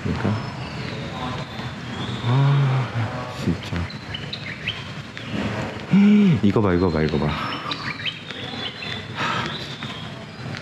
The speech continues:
제가 자꾸 측면부터 먼저 보는 그런 성향이 있어서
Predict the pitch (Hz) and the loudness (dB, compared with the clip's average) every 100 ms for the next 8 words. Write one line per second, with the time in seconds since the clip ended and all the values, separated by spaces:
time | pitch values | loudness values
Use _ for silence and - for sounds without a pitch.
0 | - - - 98 95 90 - 160 170 160 | -10 -14 -2 2 4 2 4 6 8 8
1 | 143 - 120 92 92 90 95 87 98 98 | 6 4 6 6 6 6 6 6 4 4
2 | 90 104 101 82 85 101 | 4 6 6 4 4 2